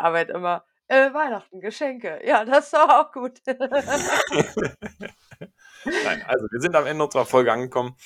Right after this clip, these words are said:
Speaker 2: Äh, vielen Dank, dass ihr zugehört habt und wieder dabei seid bei der mittlerweile, äh, sechsundzwanzigsten Folge. Also mehr als ein Vierteljahrhundert haben wir schon geschafft.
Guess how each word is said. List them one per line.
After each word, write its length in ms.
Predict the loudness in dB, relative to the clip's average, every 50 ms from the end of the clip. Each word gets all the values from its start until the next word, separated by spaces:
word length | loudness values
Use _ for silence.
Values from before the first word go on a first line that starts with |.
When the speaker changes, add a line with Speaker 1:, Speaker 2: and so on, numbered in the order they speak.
| -20 -20 -20 _ _ _ _ _ _ -10
Speaker 2:
Äh, 120 | -10 -8 -6
vielen 240 | -2 0 0 2
Dank, 180 | 2 2 2 2
dass 120 | 0 -4
ihr 80 | -4 -6
zugehört 520 | -6 -6 -2 0 2 2 2 2 0 0
habt 240 | -4 -6 -6 _ -16 -18 -14
und 280 | -12 -12 -12 -14 -18 -20 -18
wieder 300 | -16 -8 -4 -4 -2 0
dabei 300 | 0 0 2 2 2 2
seid 220 | 2 0 -2 0
bei 120 | 0 0
der 100 | 0 0
mittlerweile, 800 | 0 -2 0 2 4 4 6 6 6 6 6 6 6 6 6 4 0 _ -20 -20 -20 -20 -20 -20 -20 _ _ 0
äh, 300 | 2 4 4 4 4 2
sechsundzwanzigsten 1800 | 0 -2 -4 -2 -4 -4 -2 -4 -4 -6 -6 -4 -2 0 0 0 -2 -4 -4 0 2 2 2 2 0 -4 -8 -12 -10 -4 0 0 0 0 0 -4
Folge. 760 | -8 -4 0 4 6 6 6 6 6 6 4 4 4 2 0 -2 -6 _ _ _ _ _ _ _ _ _ _ _ _ _ _ _ _ _ _
Also 380 | -6 0 2 2 2 0 -2 _ _ _ _ _
mehr 280 | -4 -2 -2 0 2
als 220 | 2 0 0 0 0
ein 140 | -2 -4 -2
Vierteljahrhundert 760 | -2 -2 0 0 2 2 4 4 2 2 2 0 0 2
haben 220 | 2 2 2 2 0
wir 60 | 0
schon 160 | -2 -2 -2 -4
geschafft. 420 | -4 -2 -2 -2 -4 -4 -8